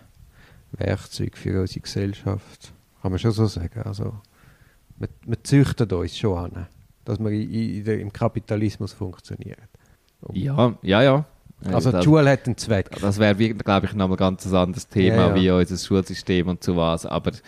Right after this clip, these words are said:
Speaker 1: Aber du hast dann gleich noch Freiheiten, das ist ja dann das Schöne, aber du musst ja wie fähig sein, die können zu nutzen.
Speaker 2: Mhm, mhm.
Speaker 1: Ich weiss jetzt nicht, wie es bei dir gegangen ist, aber ich hatte die Schule durch eine, eine rechte Sinnkrise gehabt.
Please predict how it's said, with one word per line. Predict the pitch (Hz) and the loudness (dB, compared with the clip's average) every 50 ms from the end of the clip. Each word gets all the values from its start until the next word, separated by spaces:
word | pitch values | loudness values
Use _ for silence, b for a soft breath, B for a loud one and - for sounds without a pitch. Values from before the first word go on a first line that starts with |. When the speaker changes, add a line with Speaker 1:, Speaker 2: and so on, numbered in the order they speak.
| B B B B | B B B B
Speaker 1:
Aber | 123 120 135 135 | 2 4 6 6
du | 123 160 | 6 6
hast | 151 - - | 4 4 2
dann | 135 120 | 0 2
gleich | 139 156 165 - | 2 2 2 2
noch | 160 139 113 | 0 0 0
Freiheiten, | - - 110 117 123 139 147 143 139 135 143 151 - _ 170 151 | 0 2 2 2 4 4 2 2 2 0 0 -2 -4 _ -8 -6
das | - 113 107 | -6 -6 -6
ist | 113 107 - | -6 -6 -6
ja | 104 | -8
dann | - 101 101 98 | -6 -6 -6 -6
das | - | -8
Schöne, | - - - 113 107 107 120 131 143 151 156 165 180 175 b b b b b b | -10 -6 0 2 4 4 4 4 2 2 2 0 0 -2 b b b b b b
aber | 113 117 117 113 | 0 0 2 2
du | 123 | 2
musst | 120 117 110 101 | 2 2 2 2
ja | 113 107 104 101 | 2 2 2 2
wie | 113 117 117 | 2 2 2
fähig | - - 117 107 107 107 - | 2 2 2 2 2 0 -2
sein, | - - 110 | -4 -8 -6
die | 104 107 101 | -4 -4 -4
können | 98 - 113 104 107 117 120 | -2 -2 -4 -4 -4 -4 -6
zu | - - - | -6 -6 -4
nutzen. | 139 123 101 - - - - 98 87 - _ _ _ _ - _ _ _ _ _ _ | -2 -2 -4 -4 -10 -14 -12 -12 -12 -12 _ _ _ _ -20 _ _ _ _ _ _
Speaker 2:
Mhm, | - 87 78 - 110 127 160 175 - _ _ _ | -10 -10 -6 -2 -2 -2 -2 -2 -6 _ _ _
mhm. | - - - - 104 120 139 - _ _ _ _ _ _ b b b b b b b - | -12 -12 -8 -4 -4 -4 -4 -6 _ _ _ _ _ _ b b b b b b b -12
Speaker 1:
Ich | 117 110 - | -12 -4 0
weiss | 113 107 95 | 0 0 0
jetzt | 104 98 - | -2 -6 -6
nicht, | 127 127 131 | -4 -2 -2
wie | 131 | -2
es | 127 - | -4 -4
bei | - 139 | -6 -6
dir | 123 127 127 131 - | -4 -2 -2 -2 -2
gegangen | - - 123 117 120 127 131 131 | -2 -2 -2 -2 -2 -2 -4 -4
ist, | 120 101 - | -4 -4 -4
aber | 101 - 120 | -4 -4 -4
ich | 127 135 120 - | -6 -6 -4 -4
hatte | 120 107 - - _ - | -6 -6 -6 -10 _ -8
die | - | -6
Schule | - 127 123 139 139 135 127 | -4 0 2 2 2 2 2
durch | 131 123 123 120 123 | 0 0 2 0 0
eine, | 123 127 113 107 - - - | -2 -2 -4 -4 -4 -4 -6
eine | - 104 101 101 | -4 -4 -4 -4
rechte | 107 107 113 120 - - - - 131 | -4 -4 -4 -4 -6 -8 -10 -10 -10
Sinnkrise | - - - 127 127 135 - - - 123 123 127 127 - - - | -8 -6 -4 -4 -4 -4 -8 -8 -8 -6 -6 -6 -6 -6 -8 -10
gehabt. | - - 127 123 127 143 151 b | -8 -6 -4 -4 -4 -4 -6 b